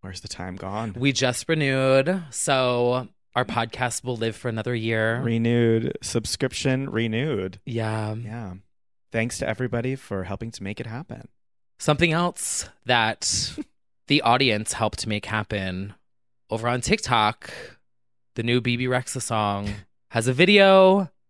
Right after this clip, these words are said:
Speaker 2: and a very special milestone.
Speaker 1: Sure does.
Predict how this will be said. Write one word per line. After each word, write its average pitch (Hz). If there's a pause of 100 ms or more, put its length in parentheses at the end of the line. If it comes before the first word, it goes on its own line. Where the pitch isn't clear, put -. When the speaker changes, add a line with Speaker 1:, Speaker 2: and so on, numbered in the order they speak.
(320)
Speaker 2:
and 135
a 135
very 160 (220)
special 180
milestone. 98 (100)
Speaker 1:
Sure 135
does. 107